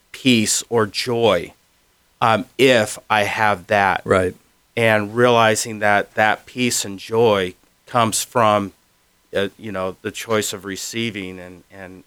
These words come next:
Speaker 1: and living that.
Speaker 2: It's kind of conditional then, isn't it?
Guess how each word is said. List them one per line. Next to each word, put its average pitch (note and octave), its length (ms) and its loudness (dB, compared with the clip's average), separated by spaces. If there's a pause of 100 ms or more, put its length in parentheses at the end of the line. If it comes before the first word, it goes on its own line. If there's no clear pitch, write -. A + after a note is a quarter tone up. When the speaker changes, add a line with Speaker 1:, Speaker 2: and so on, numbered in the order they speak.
Speaker 1:
and F#2+ 140 -20
living F#2 360 -10
that. E2 280 -18 (320)
Speaker 2:
It's A2+ 120 2
kind C3 200 2
of G#2+ 100 -4
conditional C3 560 2
then, G2+ 220 -12
isn't G#2+ 240 -10
it? F#2+ 240 -20